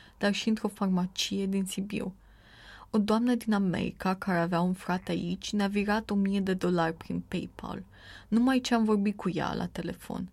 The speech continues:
spune Cătălina. Din ce în ce mai mulți sunt oameni pe care nu-i cunosc direct.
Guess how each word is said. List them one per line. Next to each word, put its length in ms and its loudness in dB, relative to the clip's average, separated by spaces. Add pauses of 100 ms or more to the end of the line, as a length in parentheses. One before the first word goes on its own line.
spune 400 -6
Cătălina. 600 -8 (640)
Din 220 6
ce 140 0
în 100 0
ce 120 2
mai 200 6
mulți 460 4
sunt 220 0
oameni 280 2
pe 100 -4
care 300 -2
nu-i 240 0
cunosc 400 -6
direct. 520 -10